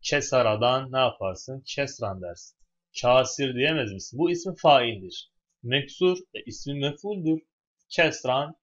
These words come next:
mastar gayrimimidir. Kasiran, hani ne gibi? Katip,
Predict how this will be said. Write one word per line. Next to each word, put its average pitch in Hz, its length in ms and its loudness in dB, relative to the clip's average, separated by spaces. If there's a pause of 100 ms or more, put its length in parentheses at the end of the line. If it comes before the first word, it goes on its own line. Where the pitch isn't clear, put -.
(240)
mastar 104 460 -6
gayrimimidir. 98 840 -8 (1080)
Kasiran, 139 800 4
hani 135 340 -6
ne 156 140 -2
gibi? 147 280 -2 (140)
Katip, 143 580 6